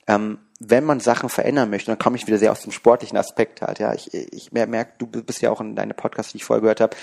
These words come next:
es gibt auch immer das ganzheitliche Denken und das finde ich klasse und das finde ich super. Ähm, natürlich, wenn man aus dem sportlichen Aspekt kommt, da geht's immer darum, okay,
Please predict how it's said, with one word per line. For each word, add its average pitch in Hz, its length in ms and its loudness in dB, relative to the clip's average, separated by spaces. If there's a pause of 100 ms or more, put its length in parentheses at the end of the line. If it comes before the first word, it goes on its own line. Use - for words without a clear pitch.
(240)
es - 60 -20
gibt 120 180 2
auch 110 80 0
immer 110 120 0
das 101 160 -6
ganzheitliche 110 420 2
Denken 107 220 2
und - 60 -10
das 101 120 -4
finde 113 140 -6
ich - 80 -16
klasse - 280 0
und 104 80 -4
das 101 120 -4
finde 107 160 -4
ich 101 40 -2
super. 131 420 2 (520)
Ähm, 113 300 2 (260)
natürlich, 127 380 0
wenn 113 80 0
man 110 60 2
aus - 40 0
dem 113 80 -8
sportlichen - 480 2
Aspekt - 340 0
kommt, 98 220 -6
da 101 60 -2
geht's 107 180 -4
immer 117 160 0
darum, 110 280 0
okay, 107 280 -2